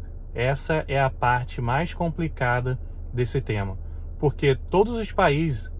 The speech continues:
é claro, eles querem receber o imposto. E se você gera riqueza em um país, isso significa que ele quer que você pague o imposto naquele país que você produziu a riqueza.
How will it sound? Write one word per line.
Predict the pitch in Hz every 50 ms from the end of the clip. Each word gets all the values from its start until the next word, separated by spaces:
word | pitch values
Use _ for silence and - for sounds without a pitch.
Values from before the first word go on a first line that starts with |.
| -
é | - 127
claro, | 117 - 131 123 131 156 170 131 107 - - - - - -
eles | 123 120 117 -
querem | - 135 123 127 135
receber | 135 139 131 - 147 135 135
o | 139
imposto. | 151 165 - - 110 104 98 - - - - - - - - - - - -
E | 135
se | 123 -
você | 156 180 190 - - 202 202 190
gera | 151 160 160 160 165 151 123 110 - - - - -
riqueza | - - 147 143 - - 143 139 139 123 113 117
em | 113 120
um | 127
país, | 131 - 160 147 147 151 170 180 190 - - - - - - - - - - -
isso | - 147 139 -
significa | - 165 156 170 165 - - - 160 160 156 - 175
que | - - -
ele | 175 170 180 -
quer | - - 139 139
que | 139 - 165
você | 165 165 156 - 180
pague | 170 - - - 131 139 165 190 160 120 101 101 - - - - - - -
o | 139 143
imposto | 147 143 139 - 135 135 151 165 - - - 180 165 - - - - -
naquele | - 123 120 - 143 147 165
país | - 190 180 135 107 101 101 - - - - - - - - - - -
que | -
você | 123 123 113 - 135
produziu | 117 - 131 127 131 135 135 120 113 120 127 135 147 - - - - - - -
a | - 123
riqueza. | 117 127 127 - - 107 104 95 90 -